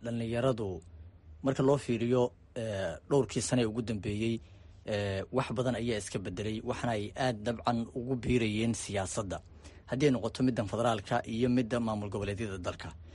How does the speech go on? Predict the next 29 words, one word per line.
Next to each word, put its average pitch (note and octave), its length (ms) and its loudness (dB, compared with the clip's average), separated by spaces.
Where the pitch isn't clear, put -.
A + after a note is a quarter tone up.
Waxaan C#3 180 0
dhihi E3+ 140 8
karaa B2+ 200 4
waxay C#3 220 4
tahay C3 380 2
hadda C#3+ 360 0
marka C3 280 4
aad G#2 160 -6
fiirisid A2 520 -4
hannaanka B2 580 2
ay A2 40 -4
wax G#2 160 -6
ku C#3 120 -2
socdaan G#2+ 520 0
iyo G#2+ 320 -2
dabcan, B2+ 440 2
ee, G2+ 380 2
doorka C3+ 420 4
dhallinyaradu A2+ 640 0
waa A2+ 120 -2
mid C3+ 180 2
muuqda B2 520 2
oo G#2+ 200 2
ka - 140 -2
dhex E3+ 200 -2
muuqda A2+ 300 0
siyaasadda A2 580 -2
guud G#2 220 -6
ahaanba B2 440 2